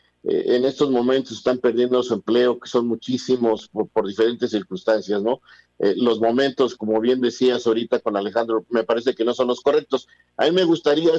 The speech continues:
tratar rápidamente de explicarle a la gente por qué yo no creo que sea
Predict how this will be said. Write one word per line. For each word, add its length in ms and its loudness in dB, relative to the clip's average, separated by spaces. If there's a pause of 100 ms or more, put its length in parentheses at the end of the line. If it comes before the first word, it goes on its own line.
(340)
tratar 340 0
rápidamente 500 0
de 80 4
explicarle 360 -2
a 40 0
la 100 2
gente 440 -2 (260)
por 220 0
qué 160 2
yo 120 2
no 180 0
creo 360 2
que 140 0
sea 340 2